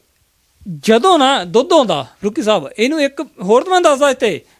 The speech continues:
ਬਹੁਤ ਲੇਡੀਜ਼ ਆਉਂਦੀਆਂ ਨੇ, ਸਾਨੂੰ ਵੀ ਆ ਕੇ ਕਹਿਣਗੀਆਂ, "ਜੀ, ਬੱਚਾ ਦੁੱਧ ਚੁੰਘਦਾ, ਛੱਡਦਾ ਨਹੀਂ ਦੁੱਧ।" ਜੀ, ਉਹਦਾ ਦੁੱਧ ਛਡਾਉਣਾ, ਕੋਈ ਦਵਾਈ ਦੇ ਦਿਓ। ਬਿਲਕੁਲ ਗਲਤ ਆ, ਰੁਕੀ ਸਾਹਿਬ।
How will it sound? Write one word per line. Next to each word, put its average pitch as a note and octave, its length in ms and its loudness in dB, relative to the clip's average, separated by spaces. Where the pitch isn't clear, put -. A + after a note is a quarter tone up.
ਬਹੁਤ A3+ 280 0
ਲੇਡੀਜ਼ A#3 300 2
ਆਉਂਦੀਆਂ A3 260 0
ਨੇ, A3+ 60 -6
ਸਾਨੂੰ G3+ 280 -2
ਵੀ G#3+ 60 0
ਆ G#3+ 80 2
ਕੇ G#3 100 -4
ਕਹਿਣਗੀਆਂ, G#3+ 440 -2
"ਜੀ, A#3 300 -8
ਬੱਚਾ F#3 280 -6
ਦੁੱਧ G3 280 -4
ਚੁੰਘਦਾ, G#3 520 -4
ਛੱਡਦਾ G3 360 0
ਨਹੀਂ F3 100 -6
ਦੁੱਧ।" C#3+ 200 -12
ਜੀ, G3+ 100 -6
ਉਹਦਾ C#4 240 -2
ਦੁੱਧ A#3+ 220 -2
ਛਡਾਉਣਾ, E3+ 420 -4
ਕੋਈ F#3 140 -6
ਦਵਾਈ D3+ 220 -8
ਦੇ A#2+ 140 -18
ਦਿਓ। B2+ 160 -20
ਬਿਲਕੁਲ F#3 320 -12
ਗਲਤ E3+ 280 -12
ਆ, E3+ 60 -12
ਰੁਕੀ D#3+ 180 -16
ਸਾਹਿਬ। E3 220 -16